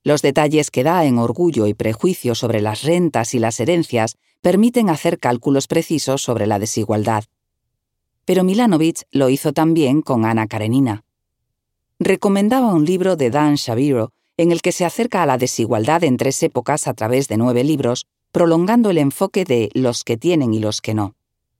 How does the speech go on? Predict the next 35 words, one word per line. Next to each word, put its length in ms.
Milanovic 600
decía 460
que 120
le 120
cuesta 320
encontrar 500
en 120
las 180
novelas 360
contemporáneas 840
muestras 440
que 120
permitan 480
analizar 560
la 100
desigualdad 580
social 520
y 80
otros 320
asuntos 480
relacionados 680
con 160
la 120
clase 280
social. 540
Cuando 300
lo 120
leí, 280
pensé 440
inmediatamente 880
en 120
las 160
novelas 400
de 80
Ferrante, 540